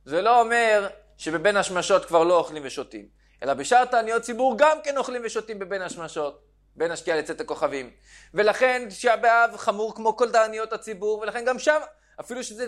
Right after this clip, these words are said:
חמור כמו תעניות ציבור, תעניות ציבור בעצמם הרי אוכלים ושותים בבין השמשות, אז בתשעה באב אומר שמואל, אפשר גם לאכול ולשתות בבין השמשות.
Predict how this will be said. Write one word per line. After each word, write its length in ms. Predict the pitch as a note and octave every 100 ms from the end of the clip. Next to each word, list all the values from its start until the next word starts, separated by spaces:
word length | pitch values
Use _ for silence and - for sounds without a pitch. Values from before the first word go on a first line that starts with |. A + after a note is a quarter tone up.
| F#3
חמור 320 | A#3 A3+ A#3+
כמו 140 | A3+
תעניות 400 | A#3 A3 G3+ G#3
ציבור, 320 | G#3 G#3 E3
תעניות 300 | E3 E3 F#3+
ציבור 260 | G3 G#3+ A3
בעצמם 480 | G#3+ G#3 - C#4 D#4+
הרי 280 | C#4+ A#3+ G3+ - -
אוכלים 240 | F3+ G#3+ G3+
ושותים 300 | G3 F#3 G3+
בבין 200 | F3+ F3+
השמשות, 360 | D#3+ D3+ D#3
אז 80 | D3
בתשעה 280 | B2+ D3 F#3
באב 200 | G#3 G#3+
אומר 180 | D#3+ E3+
שמואל, 240 | G3 A#3+
אפשר 180 | E3 E3
גם 220 | D#3+ G#3
לאכול 220 | G#3+ G3+
ולשתות 280 | F3+ E3 F3
בבין 200 | D#3 D#3
השמשות. 420 | C#3+ C#3+ C3+ C3